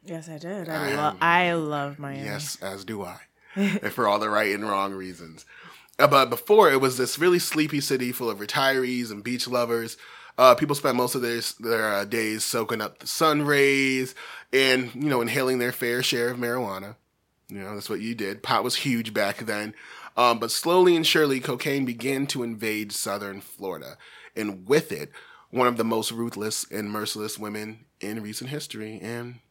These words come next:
Speaker 2: you know, she has a few names, doesn't she, Dee?
Speaker 1: Yeah, we, I mean, we're gonna talk about the godmother, the queen of cocaine, the Black Widow, Miss Griselda Blanco, if you're nasty. Uh, I'm not gonna lie, I'm a little bit excited.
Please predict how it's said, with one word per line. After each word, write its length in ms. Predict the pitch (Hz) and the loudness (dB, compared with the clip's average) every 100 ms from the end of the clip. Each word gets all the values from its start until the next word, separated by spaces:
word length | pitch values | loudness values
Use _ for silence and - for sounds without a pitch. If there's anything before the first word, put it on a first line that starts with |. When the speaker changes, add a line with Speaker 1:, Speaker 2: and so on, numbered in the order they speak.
| - | -12
Speaker 2:
you 80 | 175 | -4
know, 100 | 180 - | -4 -2
she 140 | 175 | -2
has 140 | 185 | -2
a 40 | 220 | -4
few 280 | - 208 202 | -8 -10 -4
names, 260 | 196 190 143 | 2 2 2
doesn't 240 | 143 143 | -2 -4
she, 120 | 127 120 | -8 -10
Dee? 220 | 113 117 _ - | -12 -14 _ -10
Speaker 1:
Yeah, 540 | 220 240 233 214 175 | -6 -2 0 0 -2
we, 240 | 175 190 | -2 -2
I 40 | 175 | -2
mean, 240 | 208 208 | -2 0
we're 100 | 202 | 0
gonna 180 | 214 220 | 2 0
talk 220 | 214 214 | 0 -2
about 320 | 196 185 175 185 | 0 0 0 -2
the 80 | |
godmother, 640 | 185 185 185 160 143 151 175 _ | -2 2 2 0 -4 -6 -10 _
the 100 | 190 | -8
queen 500 | 180 - 233 226 233 | -8 -6 -4 -2 0
of 160 | 208 185 | -2 -4
cocaine, 640 | - 147 - 147 127 147 - _ _ _ _ | -4 -4 -4 -8 -6 -10 -16 _ _ _ _
the 80 | 190 | -8
Black 540 | 165 170 180 180 214 - _ - | -6 0 4 4 4 -12 _ -14
Widow, 560 | 160 165 156 143 139 | -2 0 2 2 0
Miss 340 | 143 156 156 170 | -2 -6 -8 -6
Griselda 520 | 170 151 156 151 147 | -8 -6 -4 -4 -6
Blanco, 640 | 139 143 139 147 160 156 - | -6 -4 -4 -4 -4 -4 -6
if 320 | 143 170 - | -6 -6 -6
you're 160 | - 127 | -6 -6
nasty. 800 | 127 143 165 170 - 196 175 196 - - - - _ - | -4 0 2 2 -2 0 0 -2 -12 -20 -20 -20 _ 0
Uh, 420 | 185 185 180 175 | 2 4 4 2
I'm 160 | - 196 | -2 0
not 240 | 214 247 | 2 2
gonna 180 | 262 294 | 2 2
lie, 160 | 202 180 | 4 4
I'm 120 | 214 | 4
a 60 | 175 | 2
little 160 | 180 | 2
bit 100 | 165 | 2
excited. 540 | 156 151 - 58 - | 0 -2 -6 -6 -8